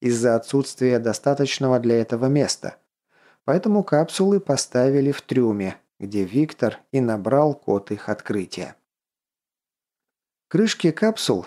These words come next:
медленно стали открываться. В каждой лежало по мужчине.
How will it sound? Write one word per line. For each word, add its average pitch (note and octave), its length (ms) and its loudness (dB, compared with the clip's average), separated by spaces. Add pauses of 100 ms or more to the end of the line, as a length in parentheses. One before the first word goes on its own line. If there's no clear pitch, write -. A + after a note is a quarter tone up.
(120)
медленно G3 640 2
стали D#3+ 460 2
открываться. C3 880 -2 (440)
В - 80 -20
каждой C3 680 0
лежало A#2 500 2
по C#3 140 -2
мужчине. A#2+ 640 0